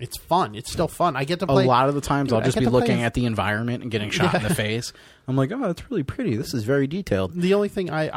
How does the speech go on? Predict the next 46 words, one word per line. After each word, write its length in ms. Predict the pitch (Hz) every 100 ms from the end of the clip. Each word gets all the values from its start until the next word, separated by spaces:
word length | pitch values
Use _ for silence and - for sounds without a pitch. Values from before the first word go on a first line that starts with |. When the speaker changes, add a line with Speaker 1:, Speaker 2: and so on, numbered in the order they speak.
| 143
Speaker 1:
I'm, 140 | 143 -
I 140 | 131
feel 220 | 127 151
bad 180 | 143 143
about 200 | 151 160
is, 80 | 139
like, 100 | 131
I'd 160 | 139 139
rather 200 | 143 143
play 160 | 135
with 200 | 127 117
you 320 | 127 123 113
and, 280 | 104 101 -
and 140 | 120 113
Erica 480 | 131 120 113 120 101
and 80 | 107
Speaker 2:
Yeah. 420 | 165 123 139 123
Speaker 1:
Danny 240 | 110 104 101
and 220 | 104 107 117
Lori. 380 | 147 131 117 101 - - -
Because 220 | 185 180
if 80 | 160
I 80 | 156
die, 220 | 160 156
I 20 |
don't 180 | 147 139
care. 240 | 151 113
Where, 240 | 107 120 127
where 240 | 139 139
if 80 | 135
I'm 100 | 143
playing 180 | 139 175
with 60 |
people 160 | 165 151
Speaker 2:
Yeah. 20 |
Speaker 1:
who 60 | 156
are 60 | 131
actually 240 | - 123
trying, 520 | - 117 127 170 185 -
I'm 100 | 117
like, 140 | 107
"I'm 140 | 117 131
sorry, 260 | 156 147
dude. 180 | 113 117
We're 100 | 139
gonna 140 | 220